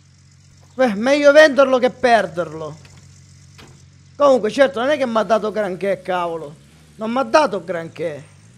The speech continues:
Devo accumulare venticinquemila dollari, ma mica è facile. E quindi devo continuare con quel metodo. Aspetta, eh, andiamo a prendere anche qualcos'altro, cioè, cioè prendiamo anche il, il resto.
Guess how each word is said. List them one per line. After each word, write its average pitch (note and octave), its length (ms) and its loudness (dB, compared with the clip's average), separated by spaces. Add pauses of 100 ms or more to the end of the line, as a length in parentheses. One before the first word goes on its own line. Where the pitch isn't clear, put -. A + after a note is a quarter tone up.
Devo B3 220 -2
accumulare C4+ 480 2
venticinquemila A#3 840 -4
dollari, F#3 560 -4
ma A3 120 -4
mica D#4 220 -4
è - 20 0
facile. D3+ 880 -4 (640)
E B3+ 160 -4
quindi D4+ 240 -2
devo C4 240 4
continuare C4+ 680 0
con G#3 180 -6
quel F#3 220 -2
metodo. D#3+ 840 -4 (580)
Aspetta, F3 840 -6 (100)
eh, G#3+ 300 -4
andiamo B3+ 240 0
a F4 80 0
prendere B3+ 500 0
anche A#3+ 420 -2
qualcos'altro, E3 1000 -6
cioè, D#3+ 500 -6 (600)
cioè G3 160 -6
prendiamo A3 400 -2
anche A#3+ 260 -4
il, F#3 280 -2
il G3+ 260 -2
resto. F3+ 720 -6